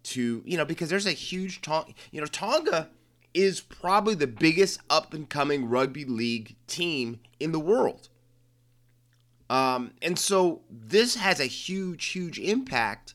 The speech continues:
for rugby league because, you know, we all still have those memories of the Tongan team in New Zealand for the World Cup in twenty seventeen.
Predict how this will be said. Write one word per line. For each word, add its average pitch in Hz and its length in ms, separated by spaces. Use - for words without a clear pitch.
for 196 440
rugby 156 360
league 175 460
because, 170 480
you 180 120
know, 147 200
we 202 200
all 254 240
still 170 260
have 143 200
those 143 180
memories 147 540
of 147 380
the 127 80
Tongan 165 520
team 160 580
in 147 140
New 127 120
Zealand 147 520
for 131 80
the 127 100
World 190 300
Cup 127 200
in 107 60
twenty 110 280
seventeen. 87 680